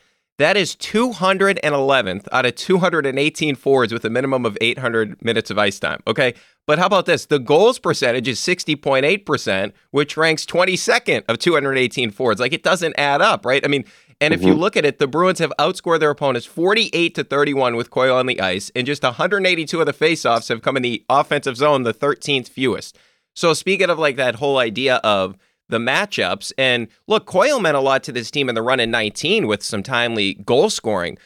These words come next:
Speaker 1: but just in terms of what the Bruins can do in terms of what Montgomery can do, matching him up with the opponent's top line, how important is Coyle gonna be to this run?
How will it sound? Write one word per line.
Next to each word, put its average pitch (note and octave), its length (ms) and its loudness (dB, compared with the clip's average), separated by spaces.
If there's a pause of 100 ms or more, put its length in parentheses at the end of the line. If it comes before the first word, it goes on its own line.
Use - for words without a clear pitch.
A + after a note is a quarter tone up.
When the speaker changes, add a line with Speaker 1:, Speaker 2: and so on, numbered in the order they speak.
(160)
Speaker 1:
but C#3+ 120 0
just F#3+ 200 -2
in F3+ 100 -4
terms E3 280 -2
of C3 100 -2
what C3 160 -2
the C3 80 -2
Bruins B2+ 360 -2
can A#2 140 -4
do A#2+ 140 0
in A2+ 100 -2
terms A2+ 340 -2
of G2+ 160 -2
what A#2+ 200 0
Montgomery A#2 540 0
can A2 160 -8
do, G#2 340 0
matching A2 480 -2
him C#3 220 0
up G#2+ 240 -2
with G2 380 0 (340)
the A#2+ 120 2
opponent's A#2 500 -2
top G#2 260 0
line, G2 160 2
how B2+ 200 0
important C3+ 360 0
is G#2+ 120 -4
Coyle C3 340 0
gonna F#2+ 160 -2
be F#2 100 -4
to F#2 80 -8
this F2 220 -8
run? F2 260 -6